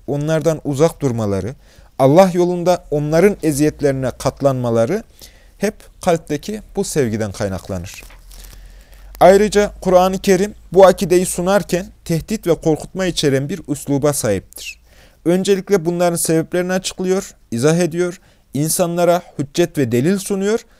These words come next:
sonra da tehdidini ve korkutmasını ortaya koyuyor. Rabbimiz Maide elli dördüncü ayetinde buyuruyor ki, "Ey iman edenler, sizden kim dininden dönerse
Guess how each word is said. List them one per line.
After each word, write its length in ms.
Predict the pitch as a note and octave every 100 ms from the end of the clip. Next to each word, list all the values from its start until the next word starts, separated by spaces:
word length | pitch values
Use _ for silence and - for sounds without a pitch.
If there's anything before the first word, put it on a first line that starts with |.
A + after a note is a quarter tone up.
| _ -
sonra 400 | - G#3 A3+ D3+
da 80 |
tehdidini 720 | B2+ - D3+ C#3+ E3 D3+ A3
ve 80 | E3+
korkutmasını 760 | C#3 E3+ D3+ - D#3 D3+ D#3 C3+
ortaya 300 | A2 A2+ G2
koyuyor. 520 | - F#2 E2+ E2 - _ _ _ _ -
Rabbimiz 500 | D3+ D#3 F3+ F#3 D#3+
Maide 320 | D#3+ E3+ E3+
elli 180 | E3 E3
dördüncü 300 | E3 D#3+ D#3+
ayetinde 320 | D#3+ E3 D#3+
buyuruyor 300 | D3+ D#3+ A#3
ki, 260 | C#3+ E3+ G#3 - _ _ _ _ _ _ _ - - - -
"Ey 200 | D#3+ F#3+
iman 320 | D#3 D3 D3
edenler, 520 | C3+ A2+ G#2 G2 G2 - _ _
sizden 540 | - - E3 D#3 F3+ E3+
kim 340 | - A#3 F3+
dininden 520 | D#3 D3+ D3 D3 C3+
dönerse 560 | C3 D#3+ A#3 - E3 F#3+